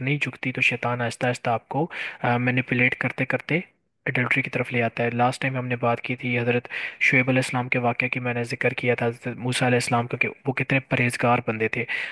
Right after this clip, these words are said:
फिर मैंने वा-, वाक़े का जिक्र किया था हज़रत यूसुफ अलैहिस्सलाम और जुलेखा का कि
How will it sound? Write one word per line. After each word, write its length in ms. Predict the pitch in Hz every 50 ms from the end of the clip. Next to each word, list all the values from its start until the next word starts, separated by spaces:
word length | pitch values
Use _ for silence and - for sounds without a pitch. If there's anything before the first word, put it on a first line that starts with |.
| - - -
फिर 120 | 151 143
मैंने 200 | 135 131 127 131
वा-, 280 | 123 127 - 113 - 131
वाक़े 220 | 123 - - 131
का 100 | - 131
जिक्र 240 | 127 127 123 - 131
किया 220 | 123 - 131 127
था 100 | 127 131
हज़रत 180 | 123 123 123 117
यूसुफ 340 | 117 123 120 - 143 139 127
अलैहिस्सलाम 380 | 127 123 - - 123 120 120
और 100 | 120 120
जुलेखा 420 | 117 - - 123 117 113 - 135 127
का 120 | - 120
कि 140 | 113 -